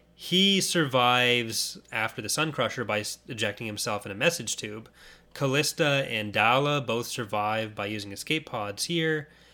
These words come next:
And there's the thing with, like, the message tube from Zek in Young Jedi Knights, uh, when they're attacking Coruscant, I think. So that's the, that's kind of the standard thing is, like,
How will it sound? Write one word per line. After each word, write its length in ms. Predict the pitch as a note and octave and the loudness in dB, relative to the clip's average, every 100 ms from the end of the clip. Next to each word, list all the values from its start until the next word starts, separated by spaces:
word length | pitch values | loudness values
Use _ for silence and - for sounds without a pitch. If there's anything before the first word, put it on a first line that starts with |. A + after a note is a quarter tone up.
| _ - | _ -4
And 480 | A#2 A#2 A#2 A2+ | 0 0 0 -4
there's 220 | A#2+ C3+ C3 | 0 0 0
the 100 | C3+ | -4
thing 220 | D3+ D3 | -2 0
with, 180 | C#3 B2+ | 0 -2
like, 200 | A2 - | -4 -4
the 80 | |
message 460 | G#2 G2+ G2+ A2 - | -8 -6 -6 -6 -8
tube 220 | - A2+ - | -6 -8 -8
from 180 | G#2+ | -8
Zek 380 | G2+ G2 G#2 - | -4 -4 -4 -10
in 520 | - G#2 G2+ G2 G2 | -10 -8 -6 -8 -10
Young 300 | G#2 G2 G2+ F2+ - | -8 -8 -10 -14 -14
Jedi 300 | - F#2+ F#2+ | -8 -8 -8
Knights, 420 | F#2+ G#2+ - - - - - _ _ - | -8 -10 -6 -6 -8 -18 -20 _ _ -12
uh, 180 | G2 F#2+ | -10 -10
when 120 | G2 | -8
they're 120 | G2+ | -8
attacking 440 | G2 A#2 A2 A2 | -4 -4 -4 -6
Coruscant, 600 | G2+ - G2+ A2+ C3+ C3 | -10 -8 -8 -6 -6 -6
I 80 | C#3 | -6
think. 340 | B2 D3+ E3 - - - - _ - | -6 -8 -10 -16 -20 -20 -20 _ -10
So 640 | - A2+ G#2+ G#2 G2+ G#2 - _ _ _ _ - _ _ _ - | -2 0 2 0 -2 -6 -10 _ _ _ _ -20 _ _ _ -6
that's 360 | A#2 A#2 - | 0 0 0
the, 460 | - B2 A2 G#2+ G2 - _ _ - - - _ _ _ - | -4 0 2 2 -2 -10 _ _ -20 -20 -20 _ _ _ -10
that's 400 | A#2+ C#3 C3+ - _ - _ _ | 2 4 4 0 _ -20 _ _
kind 220 | - C3 C3 | 0 2 2
of 60 | |
the 80 | B2 | 0
standard 460 | - C3 B2+ B2 A2+ | 0 2 2 0 0
thing 240 | A#2+ B2+ | 0 0
is, 140 | A2+ | -2
like, 280 | G2+ G2+ - | -2 -4 -6